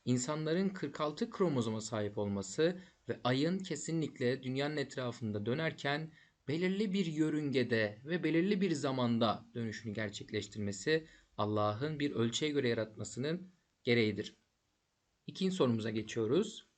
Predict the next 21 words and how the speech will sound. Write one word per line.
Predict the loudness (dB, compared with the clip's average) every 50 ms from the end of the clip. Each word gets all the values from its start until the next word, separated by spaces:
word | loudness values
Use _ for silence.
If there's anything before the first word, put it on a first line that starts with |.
| _ _ _ _ _ _ -20 -20 -20 -20 -20 -20 _ _ -2 2
Evet, | 4 6 6 4 4 0 -6
ikinci | -6 -2 0 0 0 2
sorumuza | 2 2 2 2 2 4 2 2
baktığımızda | 2 0 0 -2 0 0 0 0 0 -2 0
bir | 4
görselimiz | 4 4 4 4 2 0 2 2 2 2 0 0 0
var. | 0 0 0 -2 -6 -10 -16 -18 _ _ _ -20
"Bu | -12 -6 -2 0 2 6
görseller | 8 8 8 8 6 2 2 2 4 4 4 4
ile | 4 2 2
aşağıdakilerden | 0 0 0 -2 0 -2 -2 0 0 0 0 2 2 0 0
hangisi | 0 -2 -2 2 2 2 2 2 0 0
anlatılmaktadır?" | 0 0 0 -2 -2 0 0 0 2 0 0 -2 -4 -4 0 2 2 2 0 -2 -10 -18 _ -20 -20 -20 -20 -20 _ _ _ _ _ _ _ _ _ _ _ _ _ _ -4
İlk | -4 -4 -2 -2
başta | -4 -4 -2 -2 -4
hayal | -4 0 2 2 4 4 4 2 2 2
ettik, | 0 0 -2 -6 -4 -2 -2 -2 -4 -6 -12 -14 -10 -6 -6
daha | -4 -4 -4 -6
sonra | -4 -2 0 0 0 0
gayret | -2 -2 -2 -2 -2 0 0 0 0 0
gösterdik, | -2 -2 -2 -2 0 0 0 0 0 -2 -2 -4 -4 -8 -16